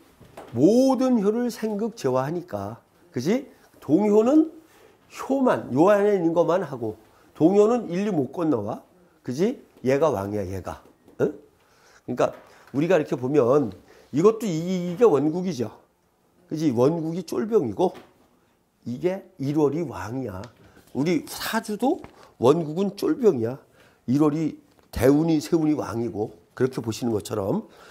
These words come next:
그 다음에 그렇지만 원국이라는 게 없이는, 즉 사주 원국이 없이는 그 사람이 생겨나질 못했잖아. 그지? 그러니까, 그러니까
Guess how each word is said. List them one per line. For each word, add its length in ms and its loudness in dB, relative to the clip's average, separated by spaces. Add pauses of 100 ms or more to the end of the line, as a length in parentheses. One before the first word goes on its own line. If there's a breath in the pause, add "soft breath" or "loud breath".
(120)
그 100 -20
다음에 280 4
그렇지만 600 0 (520 soft breath)
원국이라는 960 0
게 80 2
없이는, 840 2
즉 240 -4
사주 400 -6
원국이 480 2
없이는 500 -2 (840 soft breath)
그 140 -4
사람이 360 -4
생겨나질 540 -4
못했잖아. 640 -2 (280 soft breath)
그지? 380 -2 (220)
그러니까, 400 -2 (640 soft breath)
그러니까 380 -4